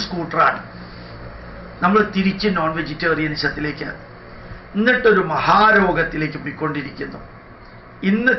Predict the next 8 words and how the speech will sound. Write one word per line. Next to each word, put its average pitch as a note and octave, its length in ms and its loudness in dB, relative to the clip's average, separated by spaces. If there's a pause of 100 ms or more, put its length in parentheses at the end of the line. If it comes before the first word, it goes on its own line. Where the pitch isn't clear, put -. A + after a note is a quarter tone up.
കേരളം G3 500 4 (640)
ഒരു D#3 160 2
അഗ്നിപർവ്വതത്തിന്റെ D#3+ 1000 -2
മുകളിലാണ്. D#3 560 2 (800)
ശാരീരിക G3 580 4 (120)
രോഗങ്ങൾ F3+ 440 2 (160)
കാർന്നു E3 400 2
തിന്നുന്നു, F#3 400 0